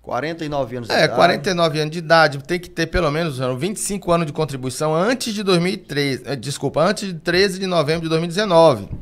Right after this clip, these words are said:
Speaker 2: Inclusive, na semana passada foi o aniversário da reforma da Previdência, né? Cinco
Speaker 1: Uhum.
Speaker 2: anos da reforma da Previdência no dia treze de novembro de dois mil e dezenove. E aí já temos cinco anos dessa reforma que foi feita aí pelo governo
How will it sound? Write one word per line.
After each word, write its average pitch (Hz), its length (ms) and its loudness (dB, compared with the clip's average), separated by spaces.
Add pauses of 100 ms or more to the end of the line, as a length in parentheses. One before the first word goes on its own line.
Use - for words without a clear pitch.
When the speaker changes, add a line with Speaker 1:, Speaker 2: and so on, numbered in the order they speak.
(100)
Speaker 2:
Inclusive, 208 720 -2 (300)
na 170 140 0
semana 185 320 -2
passada 208 480 2
foi 233 360 0 (140)
o - 60 0
aniversário 190 580 4
da 190 80 2
reforma 185 400 2
da 180 60 0
Previdência, 185 500 0
né? 175 140 0
Cinco 202 400 -6
Speaker 1:
Uhum. 185 40 2
Speaker 2:
anos 170 360 -2 (340)
da 170 160 4
reforma 165 380 4
da 151 60 0
Previdência 156 520 -2
no 175 80 -4
dia 180 140 2
treze 175 400 0
de 196 100 -8
novembro 151 680 -2
de 139 140 -12
dois 139 140 -4
mil 151 80 -6
e - 20 -8
dezenove. 180 500 2 (460)
E 175 140 -4
aí 175 120 2
já 180 120 4
temos 180 260 -4
cinco 180 300 -4
anos 160 220 0
dessa 160 220 0
reforma 147 580 -2 (360)
que 131 120 -6
foi 143 220 -4
feita 143 380 -4
aí 143 80 -4
pelo 143 240 -6
governo 135 480 -6